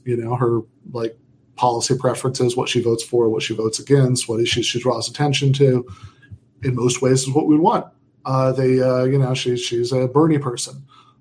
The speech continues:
Uh, and, and so at least relative to what Congress is like, you know, I mean, she's, you know, definitely one of the best, like, ten or whatever, you know, members of that four hundred thirty-five, uh, person or five hundred thirty-five counting Senate body. Um,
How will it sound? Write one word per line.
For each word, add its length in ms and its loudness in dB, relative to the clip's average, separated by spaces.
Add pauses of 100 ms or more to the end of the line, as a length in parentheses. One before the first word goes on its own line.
(120)
Uh, 380 4 (100)
and, 400 -2
and 240 -4
so 480 -2 (420)
at 160 -2
least 220 0
relative 480 2
to 120 2
what 140 2
Congress 420 0
is 140 -6
like, 320 -6
you 60 0
know, 260 -2
I 40 -4
mean, 140 -6
she's, 400 -8 (120)
you 100 -20
know, 120 -20
definitely 420 -12
one 160 -8
of 40 -4
the 60 -2
best, 320 -6
like, 140 -2
ten 260 -4
or 60 -2
whatever, 460 0 (400)
you 80 6
know, 80 6
members 400 2
of 80 2
that 80 -6
four 180 2
hundred 260 4
thirty-five, 720 0 (140)
uh, 160 -4
person 400 -4
or 80 -8
five 240 0
hundred 260 -4
thirty-five 480 -4
counting 300 -6
Senate 320 -6
body. 420 2 (880)
Um, 800 4